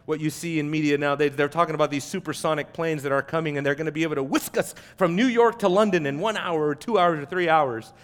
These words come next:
right? It doesn't matter what propels you into the skies. It doesn't matter what shields you. It is as vain as trying to land on the sun, brothers and sisters,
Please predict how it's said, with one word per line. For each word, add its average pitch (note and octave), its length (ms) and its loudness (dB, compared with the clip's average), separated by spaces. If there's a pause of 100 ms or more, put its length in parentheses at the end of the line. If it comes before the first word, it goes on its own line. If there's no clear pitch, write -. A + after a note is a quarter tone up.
(300)
right? C#3+ 280 -8 (360)
It F4 140 6
doesn't C4+ 300 4
matter A3 560 2 (340)
what D4 500 0
propels B3 840 4
you A3 140 -4
into A#3 200 0
the G#3 120 2
skies. A3+ 880 -2 (240)
It C#4 80 4
doesn't C4+ 260 0
matter B3 240 2
what A3 260 4
shields D4 760 2
you. G3 320 0 (200)
It B3+ 160 0
is A#3+ 160 2
as G#3 220 2
vain C4+ 680 2
as A3+ 280 0
trying C#4 500 -4
to G#3+ 140 -2
land B3+ 460 -2
on G3+ 180 -2
the G3+ 100 -2
sun, C4+ 580 -2
brothers D#3+ 360 -4
and C#3+ 100 -10
sisters, F3 480 -8